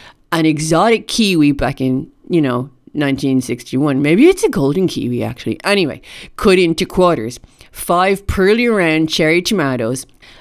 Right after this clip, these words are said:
a tiny Morton Schultz salt shaker. I've tried to say that five more times. We are not punching this and redoing it. It's a salt shaker right now. <laughs>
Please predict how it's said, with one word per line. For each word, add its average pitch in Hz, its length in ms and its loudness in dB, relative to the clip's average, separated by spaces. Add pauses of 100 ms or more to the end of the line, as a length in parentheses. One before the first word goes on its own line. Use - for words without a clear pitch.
(140)
a 160 100 -4
tiny 214 520 0
Morton 196 440 2
Schultz 214 540 -2 (380)
salt 202 640 0
shaker. 185 520 -2
I've 185 200 2
tried 269 220 2
to 240 60 -8
say 202 200 0
that 185 160 -2
five 175 260 0
more 185 160 0
times. 165 300 0
We 180 80 2
are 175 60 4
not 160 220 2
punching 175 320 0
this 160 160 0
and 156 100 2
redoing 156 480 2
it. 139 120 -4
It's 170 160 -2
a 208 40 2
salt 170 340 0
shaker 151 340 0
right 135 220 -2
now. 127 300 -4
<laughs> - 40 -20